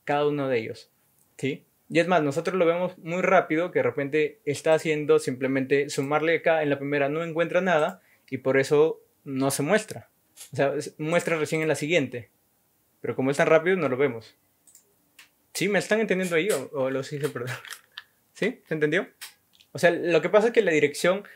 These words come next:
en la tabla, eh, justo está en la memoria del programa y solamente está a partir de la dirección doscientos y va do-, de dos en dos. Entonces, si ustedes quieren acceder a esta información, tendrían que sumarle un dos, no un uno.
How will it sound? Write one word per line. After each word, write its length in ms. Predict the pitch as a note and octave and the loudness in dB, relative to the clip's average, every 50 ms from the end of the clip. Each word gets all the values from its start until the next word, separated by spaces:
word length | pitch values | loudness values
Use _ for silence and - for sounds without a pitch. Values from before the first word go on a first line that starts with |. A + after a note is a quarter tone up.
| - _ - | -20 _ -6
en 100 | D3 D3+ | -2 0
la 140 | D3 C#3+ C#3+ | 0 2 4
tabla, 440 | - E3+ E3+ E3+ F3 F3 - - _ _ _ _ _ _ _ - | 4 2 4 4 2 0 -2 -4 _ _ _ _ _ _ _ -6
eh, 120 | D3+ D3 | -4 -4
justo 260 | C#3 - F#3 F3+ - | -4 -4 -4 -4 -4
está 120 | G3 - F#3 | -2 -2 -2
en 60 | F3+ | -2
la 40 | F3+ | 0
memoria 300 | E3+ D#3 D#3+ D#3+ E3 E3+ | 0 0 0 0 0 0
del 40 | - | 0
programa 400 | D#3 C#3 C#3 C3+ A#2+ A#2+ - - | 0 2 2 0 0 -4 -10 -10
y 120 | - D3+ C#3 | -8 -6 -6
solamente 580 | - - F3+ F#3+ G#3 G#3 G3 G3 F#3+ F#3+ F#3+ | -2 0 2 2 2 2 0 -2 -2 -4 -4
está 360 | F#3 - - - F3+ F#3+ F#3 - _ _ _ _ _ _ - | -6 -4 -4 -4 -4 -4 -6 -14 _ _ _ _ _ _ -6
a 140 | D3 C#3 - | -4 0 2
partir 360 | D3 C#3+ C#3+ - E3+ F3+ F3 | 2 2 2 0 -4 -2 0
de 100 | F#3+ F#3 | 0 2
la 100 | F#3 E3+ | 4 4
dirección 580 | D3+ C3+ C3+ C3 - - D#3 D#3+ E3+ E3+ - _ _ _ _ - | 4 4 2 -2 -2 0 0 0 0 -4 -14 _ _ _ _ -20
doscientos 720 | - - E3 C#3+ D#3+ D#3 - G3+ F#3+ F#3 F3+ G#3 G#3 - | -18 -4 2 4 4 4 6 4 4 4 4 2 2 2
y 60 | E3+ | 2
va 120 | C#3 D3 D3 | 2 2 2
do-, 200 | C#3+ D3 D3 - | 2 0 -2 -4
de 180 | - D3+ D3 C#3+ | -2 0 0 2
dos 240 | D3+ F3 F3 - - | 2 2 0 -2 -4
en 180 | D#3 D3+ D3+ | -4 -4 -2
dos. 400 | C#3+ C#3 A#2+ - - - - _ _ _ _ _ _ _ _ _ _ _ _ | 0 0 0 -2 -4 -10 -16 _ _ _ _ _ _ _ _ _ _ _ _
Entonces, 500 | C#3 C#3 C#3 C3+ E3 E3 D#3 E3 D#3+ D#3 | -4 -2 0 2 0 0 0 -2 -4 -4
si 120 | - - | -4 -6
ustedes 340 | C#3+ C3+ - F#3+ G3 G#3 G3 | -6 -2 0 0 0 0 0
quieren 380 | - F#3 F#3 F#3 F#3+ F#3+ F#3+ - - | -2 -2 -2 -2 -2 -4 -6 -8 -8
acceder 520 | D3 C#3+ C#3+ - - C#3 C3+ D3 E3+ G3+ | -8 -8 -6 -4 -2 0 2 2 2 2
a 40 | G#3+ | 0
esta 140 | G3+ - G3+ | 0 -2 -4
información, 640 | F#3+ F#3+ D#3+ C#3+ C3+ C3+ C3+ - D3+ D#3+ F#3 F#3+ - - _ _ | -4 -2 -2 -4 -2 -6 -6 -6 -6 -6 -6 -10 -14 -20 _ _
tendrían 340 | - C#3 C#3 C#3+ D#3+ F3 F3 | -6 -4 -2 0 0 0 0
que 80 | F#3 | -2
sumarle 420 | E3+ - C#3+ C#3 D3 D#3 D#3 D#3+ D#3 | -4 -4 -4 -4 -4 -2 -2 -4 -4
un 180 | D3+ D3+ D3+ | -4 -4 -2
dos, 380 | D3 F#3 F#3+ D#3 - - - - - | 0 0 0 0 -2 -6 -12 -14 -10
no 280 | B2 A#2+ C3 D3 D#3 | -8 -6 -4 -2 -2
un 140 | D#3+ D#3 D3+ | -2 -2 -2
uno. 340 | F3 G3 F#3 C#3+ A2+ A2 | -2 -2 -2 -4 -6 -8